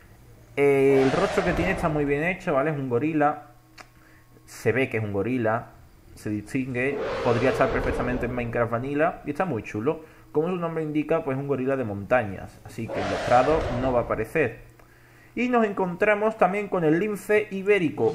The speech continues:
Una criatura que únicamente aparece en la península ibérica de España y que es muy poco común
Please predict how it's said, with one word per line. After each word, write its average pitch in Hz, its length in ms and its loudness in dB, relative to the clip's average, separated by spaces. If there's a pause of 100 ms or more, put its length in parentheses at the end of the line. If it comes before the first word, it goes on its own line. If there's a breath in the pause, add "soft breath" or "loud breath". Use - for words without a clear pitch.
(100)
Una 190 180 -2
criatura 175 580 0 (240)
que 160 60 -2
únicamente 160 460 -2
aparece 147 500 0
en 165 80 -2
la 175 100 4
península 151 640 -2
ibérica 143 440 0
de 127 80 -4
España 160 520 -2 (200 loud breath)
y 143 80 -2
que 160 100 0
es 160 80 2
muy 180 360 0
poco 185 280 -2
común 170 480 -2